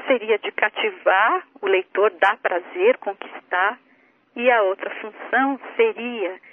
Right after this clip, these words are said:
a de provocar o leitor e procurar levá-lo a, a criticar coisas erradas através do humor. São essas as duas funções que eu acho que, que o humor tem no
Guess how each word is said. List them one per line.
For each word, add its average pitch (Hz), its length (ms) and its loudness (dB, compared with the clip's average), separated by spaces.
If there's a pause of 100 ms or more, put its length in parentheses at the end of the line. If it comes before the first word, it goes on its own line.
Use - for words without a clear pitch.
(380)
a 196 120 2
de 220 420 -6 (220)
provocar 269 880 2 (100)
o 208 60 -12
leitor 202 600 -2
e - 80 -10
procurar 208 600 0
levá-lo 202 480 0
a, 196 220 4
a 180 460 -2 (220)
criticar - 540 -2
coisas - 360 -6
erradas - 520 -4
através 175 480 -6
do 185 80 -16
humor. 175 340 -16 (1000)
São 165 160 -6
essas - 320 -6 (600)
as 180 160 -4
duas 185 240 -6
funções - 420 -14
que - 100 -20
eu 170 60 -8
acho - 220 -8
que, - 120 -12
que - 220 -16
o 175 40 -10
humor 165 260 -4
tem 165 260 -8
no 160 220 -16